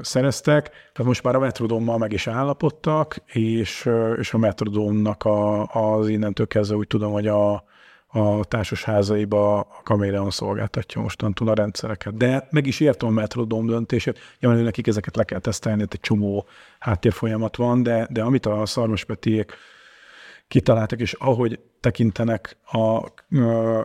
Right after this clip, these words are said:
ezekre a nagy, ö, társasházakra, mint közösségekre,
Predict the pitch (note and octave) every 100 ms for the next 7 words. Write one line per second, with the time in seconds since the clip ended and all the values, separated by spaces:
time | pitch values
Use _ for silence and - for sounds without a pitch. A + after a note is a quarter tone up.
0 | - A2+ G#2 A#2 A2 A2 A2 A#2 C3 A#2+
1 | A2+ G#2 A2+ A2 A2 A2 G#2+ - _ _
2 | - C3+ A#2+ B2 - G#2 A#2+ A2+ - A2+
3 | G#2+ A#2+ A#2+ - - A#2+ A#2+ - B2 A#2+
4 | B2 -